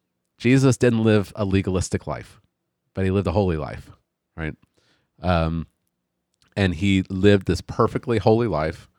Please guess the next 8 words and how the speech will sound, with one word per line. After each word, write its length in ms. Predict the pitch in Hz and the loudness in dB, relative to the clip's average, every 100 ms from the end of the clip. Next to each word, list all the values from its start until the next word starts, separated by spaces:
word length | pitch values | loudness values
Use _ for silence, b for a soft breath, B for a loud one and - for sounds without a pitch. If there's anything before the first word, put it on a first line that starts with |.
| _ _ _ _ _ _ | _ _ _ _ _ _
and 140 | - 92 | -8 -4
then 100 | 85 | -2
he 120 | 92 | -4
died 600 | 78 92 90 98 104 101 _ _ _ _ _ _ _ _ _ | -2 0 2 2 2 0 _ _ _ _ _ _ _ _ _
a 120 | 90 | -10
death 360 | 78 101 92 - | -4 0 0 0
reserved 440 | 95 80 87 87 | 0 0 2 0
for 400 | - 85 80 80 | -2 -4 -2 -4